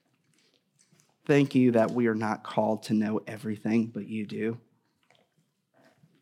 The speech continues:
God, I pray that that simple truth can humble us to see that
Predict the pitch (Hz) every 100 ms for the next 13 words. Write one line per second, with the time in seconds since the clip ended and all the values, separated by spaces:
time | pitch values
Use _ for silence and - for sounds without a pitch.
0 | _ _ _ - - - 165 156 135 -
1 | 170 147 127 117 - 135 127 127 104 -
2 | 104 104 104 - 107 98 - 104 113 117
3 | 117 123 123 - - - - _ _ _
4 | _ _ _ _ _ _ _ _ _ _
5 | _ _ - - _ _ _ _ _ _
6 | - - - 120 113 101 -